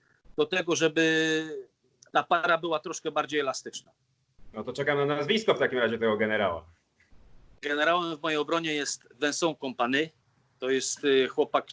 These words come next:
Speaker 1: z którym spotkałem się grając w Anderlechcie i też poznałem go jako młodego piłkarza, który wchodzi do drużyny i powiem szczerze, że to było wejście trochę na miarę Wojtka Kowalczyka do Legii Warszawa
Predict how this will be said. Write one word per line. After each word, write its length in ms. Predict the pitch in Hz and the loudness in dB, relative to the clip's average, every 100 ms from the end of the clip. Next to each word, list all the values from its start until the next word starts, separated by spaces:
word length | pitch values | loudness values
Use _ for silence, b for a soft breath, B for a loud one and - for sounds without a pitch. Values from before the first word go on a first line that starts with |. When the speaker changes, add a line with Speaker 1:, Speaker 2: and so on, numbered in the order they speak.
| - | -14
Speaker 1:
z 200 | - - | -10 -2
którym 220 | 147 135 | 0 0
spotkałem 460 | 127 - - 139 127 | 0 -4 0 0 0
się 140 | - | -2
grając 380 | 123 131 127 117 | 0 0 0 0
w 40 | |
Anderlechcie 680 | 131 123 123 135 - 147 151 - B B B B B B _ | 0 2 2 0 2 2 0 -4 B B B B B B _
i 100 | 160 | -4
też 340 | - 143 - - | 0 0 0 -2
poznałem 440 | - 120 143 139 135 | -4 0 0 0 2
go 520 | 135 131 127 127 127 123 95 | 2 4 2 0 -2 -6 -8
jako 300 | 120 151 143 139 - | -4 -4 -2 -4 -6
młodego 440 | 135 139 185 165 156 147 139 123 - | -2 0 2 4 4 4 0 -4 -4
piłkarza, 420 | 135 - 151 156 | -2 0 0 0
który 260 | - 143 | 0 -2
wchodzi 360 | 131 170 165 143 | 0 0 0 2
do 120 | 147 | 0
drużyny 440 | 139 127 139 156 147 | 0 -6 -6 -6 -4
i 40 | |
powiem 240 | 156 143 135 | -4 -4 -4
szczerze, 340 | - 156 156 | 0 2 2
że 280 | 139 139 131 _ _ _ B B B B B | 0 -2 -4 _ _ _ B B B B B
to 100 | - | -4
było 240 | 143 147 127 | 2 2 4
wejście 400 | 160 156 - 156 | 4 2 2 2
trochę 360 | 175 165 175 | 2 2 2
na 100 | 151 | 2
miarę 560 | 151 156 151 151 151 151 135 | 2 2 4 4 2 0 0
Wojtka 340 | 170 175 165 | 0 2 0
Kowalczyka 540 | 160 147 139 185 160 | 0 0 0 -2 -2
do 120 | 143 147 | 0 0
Legii 220 | 151 135 | -2 -2
Warszawa 540 | 123 - 143 147 165 | -6 0 0 0 -2